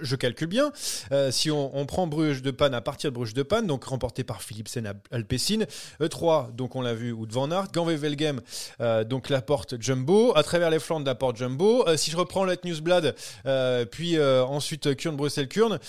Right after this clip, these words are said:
euh, bah, en fait, ça fait, euh, ça fait du un, deux, trois, cinq sur six pour la Jumbo. Surpuissante, on l'attendait à, on les attendait à ce niveau-là, ces,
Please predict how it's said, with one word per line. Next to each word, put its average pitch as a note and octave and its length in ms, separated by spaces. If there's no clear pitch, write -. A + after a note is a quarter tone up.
euh, C3+ 280
bah, B2 240
en A#2+ 80
fait, - 200
ça C#3 120
fait, A#2+ 220
euh, G#2 260
ça C#3+ 220
fait D#3+ 160
du D3 320
un, F#3 220
deux, D#3+ 180
trois, F#3 320
cinq G#3 240
sur - 180
six - 340
pour C#3 140
la C#3+ 100
Jumbo. C3 380
Surpuissante, F3+ 720
on E3 60
l'attendait E3 340
à, D#3 180
on C#3+ 40
les C#3+ 160
attendait F3+ 300
à F#3 60
ce - 100
niveau-là, C#3+ 260
ces, A#2 280